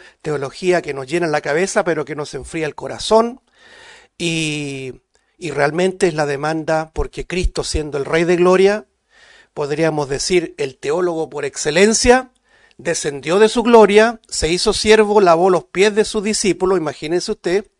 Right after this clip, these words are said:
se hizo obediente hasta la muerte y muerte de cruz. Y dice Pablo a los filipenses, estoy citando ahí Filipenses dos, ¿no es cierto? Dice, "Considerad aquel",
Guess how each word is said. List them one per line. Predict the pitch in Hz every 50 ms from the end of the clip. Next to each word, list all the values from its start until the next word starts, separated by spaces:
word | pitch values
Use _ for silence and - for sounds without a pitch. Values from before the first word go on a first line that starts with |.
| _ _ _ _ _ _ _ _ _ _ _ _
se | - - - 135
hizo | 143 127 185 180
obediente | 190 196 185 185 202 196 190 - 190
hasta | 165 - 160
la | 156 160
muerte | 143 151 160 170 - _ - 170 160 160 160 _ _ _ _ - - - _ _
y | - -
muerte | 131 147 151 147 - - 143 123
de | 123 120
cruz. | - - 82 - - - - _ _ _
Y | - -
dice | 135 165 165 - 175 139
Pablo | - 165 170 170 170
a | 160
los | 147 -
filipenses, | - 156 147 160 160 220 226 233 226 - 233
estoy | 220 - 180 156
citando | - 135 - 160 151 147 143 151
ahí | 147 139
Filipenses | 127 147 131 135 139 143 135 - 185
dos, | 190 202 147
¿no | 139 139
es | -
cierto? | 151 143 - - 190 _ - - - - - - - - - - _ -
Dice, | 147 131 156 180 175 - 185 185 185 180
"Considerad | 180 170 170 143 - 185 160 156 156 170 175 175
aquel", | 160 156 - 175 156 127 107 -